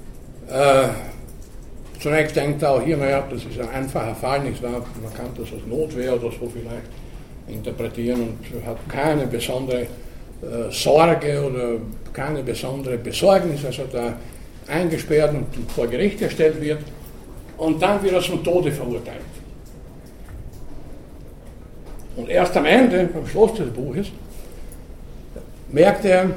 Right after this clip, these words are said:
<clears throat> dass er alles falsch gemacht hat. Und das ist jetzt der Punkt. <clears throat> Merkt er, dass Leben Mitleben heißt. Und nicht eben Leben in teilnahmsloser Gleichgültigkeit.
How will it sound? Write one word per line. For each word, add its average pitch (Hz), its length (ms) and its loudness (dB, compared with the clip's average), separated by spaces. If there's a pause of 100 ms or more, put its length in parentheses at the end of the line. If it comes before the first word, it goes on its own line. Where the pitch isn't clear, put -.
(340)
<clears throat> - 800 -6
dass 170 160 4
er 165 100 2
alles 202 220 4
falsch 151 280 2
gemacht 170 360 0
hat. 220 100 -2 (480)
Und 131 160 -6
das 170 200 6
ist 190 80 6
jetzt 170 180 6
der 175 60 6
Punkt. 175 340 6 (1080)
<clears throat> 190 380 6
Merkt 202 300 6
er, 214 200 2 (800)
dass 143 240 0
Leben 196 480 4
Mitleben 127 640 4
heißt. - 320 -10 (800)
Und 113 140 -4
nicht 185 200 2
eben 156 420 2
Leben 143 320 2
in 127 200 -2
teilnahmsloser 131 880 0
Gleichgültigkeit. 110 840 0